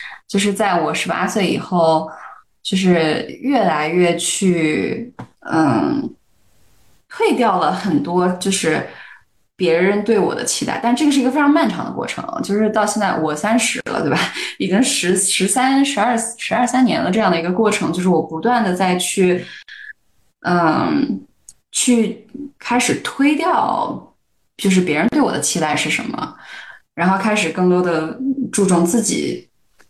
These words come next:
需要的是什么。然后最近还正好聊到这个事情，就是我们最看重的一些价值是什么。然后我的答案就是，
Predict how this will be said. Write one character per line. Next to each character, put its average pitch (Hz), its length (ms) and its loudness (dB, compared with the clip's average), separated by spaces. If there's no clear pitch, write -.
需 - 220 -2
要 156 160 2
的 - 60 -4
是 - 160 -2
什 - 120 -2
么。 - 120 0
然 214 140 0
后 285 160 2
最 285 140 0
近 285 200 4
还 196 200 -4
正 311 160 0
好 190 160 2
聊 - 180 -2
到 156 140 2
这 165 140 0
个 160 40 2
事 160 140 -2
情， 151 100 2
就 190 120 4
是 196 80 4
我 - 200 2
们 - 380 0
最 180 460 0
看 247 340 2
重 226 220 2
的 - 120 -4
一 175 120 -2
些 190 260 2
价 202 260 0
值 180 240 -2
是 - 160 -2
什 - 160 -4
么。 - 180 -4
然 196 140 -2
后 262 140 4
我 190 180 2
的 165 100 -2
答 170 180 -2
案 185 140 4
就 220 160 4
是， 170 680 0